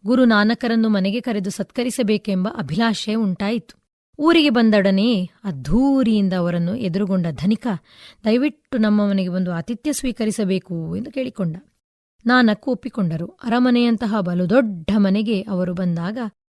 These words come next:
ಸಂಭ್ರಮದಿಂದ ಸತ್ಕರಿಸಿದ ಶ್ರೀಮಂತ ತನ್ನ ಅಷ್ಟೈಶ್ವರ್ಯದ ಹೆಚ್ಚುಗಾರಿಕೆಯನ್ನು ಅವರಿಗೆ ಪರಿಚಯಿಸಿಕೊಡಲು ಪ್ರಯತ್ನಿಸಿದ. "ಮಹಾತ್ಮರೇ, ನಿಮ್ಮ ಆಗಮನದಿಂದ ಮನೆಯವರಿಗೆಲ್ಲ ಬಹಳ ಸಂತೋಷವಾಗಿದೆ.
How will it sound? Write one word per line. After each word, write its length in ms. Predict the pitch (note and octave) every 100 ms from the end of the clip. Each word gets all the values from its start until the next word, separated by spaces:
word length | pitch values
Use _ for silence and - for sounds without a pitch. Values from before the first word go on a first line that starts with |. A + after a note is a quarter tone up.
| -
ಸಂಭ್ರಮದಿಂದ 840 | - D4+ C#4 C4 C4 G#3+ A3+ G#3 G3
ಸತ್ಕರಿಸಿದ 680 | - F#3+ - G#3 G3+ G3
ಶ್ರೀಮಂತ 500 | F3+ - F3+ F#3 A3 C4 G3 - _ _ _ -
ತನ್ನ 140 | C4+
ಅಷ್ಟೈಶ್ವರ್ಯದ 880 | A3+ - - C4+ C#4 - C#4+ C#4 C4
ಹೆಚ್ಚುಗಾರಿಕೆಯನ್ನು 960 | G#3+ F#3+ - A3 A3+ G#3 F#3 G3+ F#3+
ಅವರಿಗೆ 300 | C4 F3+ F3+
ಪರಿಚಯಿಸಿಕೊಡಲು 880 | G3+ G3 F3 - C4 - G#3 F3+ F3+
ಪ್ರಯತ್ನಿಸಿದ. 600 | F#3+ B3 A3+ G#3 - F3 E3 - _ _ -
"ಮಹಾತ್ಮರೇ, 640 | A#3 B3+ B3 G#3 G3 F3+ - _ _ _ -
ನಿಮ್ಮ 240 | A#3+ A#3
ಆಗಮನದಿಂದ 800 | G#3+ G3+ G3+ A3 A3 G#3 G3+ A#3+ B3+
ಮನೆಯವರಿಗೆಲ್ಲ 800 | G3 F#3 G3 G3 G3 F#3+ G3 A#3+ A3
ಬಹಳ 280 | E3 F3+ A#3+
ಸಂತೋಷವಾಗಿದೆ. 1120 | - G#3 A3+ B3 - A3+ F#3+ D#3 D#3 G3